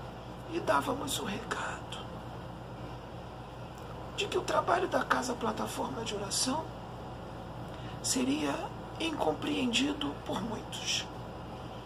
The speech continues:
que todos os membros da casa seriam atacados, seriam magoados,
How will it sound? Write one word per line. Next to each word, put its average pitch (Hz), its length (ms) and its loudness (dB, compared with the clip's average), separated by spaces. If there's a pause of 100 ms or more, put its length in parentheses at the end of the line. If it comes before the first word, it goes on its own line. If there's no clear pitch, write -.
(300)
que - 80 -4
todos 240 560 2
os 190 140 0
membros 285 480 0
da 175 120 -2
casa - 540 -2 (1040)
seriam 294 540 2
atacados, - 880 0 (1200)
seriam - 380 4
magoados, - 1040 2